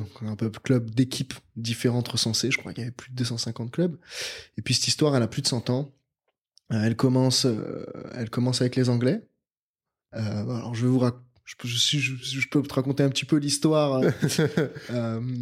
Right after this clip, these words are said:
Speaker 1: euh, ben en fait, ça commençait avec les Anglais. Simplement, ben, euh, ce, ce, euh, le rugby, sport britannique, sport militaire. Euh, les Anglais, donc, avant les Français à Madagascar.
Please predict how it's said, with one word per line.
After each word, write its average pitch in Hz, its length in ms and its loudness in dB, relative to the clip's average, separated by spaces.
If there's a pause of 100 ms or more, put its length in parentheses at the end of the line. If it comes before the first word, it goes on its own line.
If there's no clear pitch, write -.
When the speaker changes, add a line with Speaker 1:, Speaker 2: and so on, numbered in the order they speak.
(200)
Speaker 1:
euh, 85 380 -8
ben 127 140 2
en 123 60 2
fait, 156 160 2
ça - 140 0
commençait 151 300 4
avec 151 120 2
les 147 140 4
Anglais. 147 260 4
Simplement, 139 640 2
ben, 123 100 2
euh, 113 640 -2
ce, 110 160 -8 (180)
ce, - 240 -2
euh, 95 320 -10 (340)
le 117 140 4
rugby, 131 240 4
sport 127 200 2
britannique, 131 420 4
sport 117 180 -2
militaire. 120 460 0 (920)
Euh, 127 160 -6
les 113 160 2
Anglais, 120 180 2
donc, 117 220 -2
avant 117 180 0
les 104 80 -2
Français - 300 -4
à - 40 -2
Madagascar. 92 520 -6